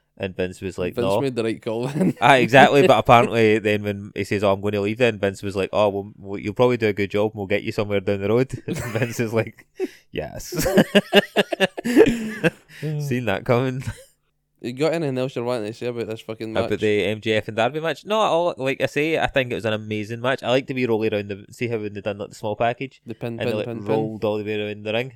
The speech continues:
Speaker 2: Aye.
Speaker 1: I thought that was well cool. See the pop that got as well?
Speaker 2: Aye.
Speaker 1: Like, that get the crowd buzzing and everything. I just think it was a brilliant start to the show.
Speaker 2: What?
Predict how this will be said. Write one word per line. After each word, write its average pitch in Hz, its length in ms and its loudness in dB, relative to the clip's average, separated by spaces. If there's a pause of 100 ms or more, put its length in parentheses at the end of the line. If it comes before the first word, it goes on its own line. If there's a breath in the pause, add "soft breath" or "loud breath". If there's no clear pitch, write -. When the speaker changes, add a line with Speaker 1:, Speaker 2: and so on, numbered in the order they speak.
(120)
Speaker 2:
Aye. 110 400 -8
Speaker 1:
I 113 100 -8
thought 101 120 -6
that 85 120 -6
was 90 120 -14
well 92 160 -6
cool. 104 200 -6
See 120 140 -4
the 113 60 -2
pop 113 220 -2
that 117 180 -2
got 120 160 -2
as 98 120 -8
well? 110 240 -2
Speaker 2:
Aye. 107 340 -10 (300)
Speaker 1:
Like, 104 100 -4
that 104 180 -2
get 110 80 -4
the 90 120 -8
crowd 101 240 -6
buzzing 107 260 -4
and 101 80 -8
everything. 95 260 -8
I 110 40 -2
just 131 160 -4
think 113 120 -4
it 98 40 -6
was 95 80 -6
a 92 60 -4
brilliant 98 340 -6
start 95 260 -6 (220)
to 98 80 -10
the 95 80 -12
show. 104 260 -12 (400)
Speaker 2:
What? 180 140 -10